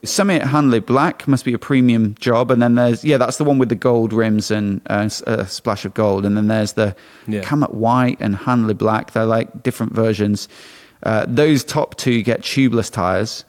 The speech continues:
Speaker 1: uh,
Speaker 2: Hmm.
Speaker 1: and they're six two fifty and six three hundred. So you basically got a five hundred quid-ish range there, uh,
Speaker 2: Yeah.
Speaker 1: depending on finish. Uh, I think almost certainly I'd have to go for tubeless,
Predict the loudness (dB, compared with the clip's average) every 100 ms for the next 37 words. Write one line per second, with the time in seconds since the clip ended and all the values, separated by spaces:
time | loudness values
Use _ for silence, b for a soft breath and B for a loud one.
0 | -4 0 0 2 0 2 2 2 0 -4
1 | -4 -4 -2 -2 -4 -4 -4 -6 -8 -6
2 | -2 0 -2 -2 0 2 0 0 -2 0
3 | -2 0 -2 -4 -8 -6 0 0 -2 -4
4 | -4 -4 -4 -2 0 2 0 -2 -4 -2
5 | -4 B B B B -2 -2 -2 0 2
6 | 4 2 0 -2 0 0 -2 -6 -12 b
7 | b b b b -4 -2 -2 -2 -2 2
8 | 2 2 0 0 0 0 -2 -2 -4 -6
9 | -4 -4 -2 -4 -2 -4 -4 -4 -4 -2
10 | -2 -4 -8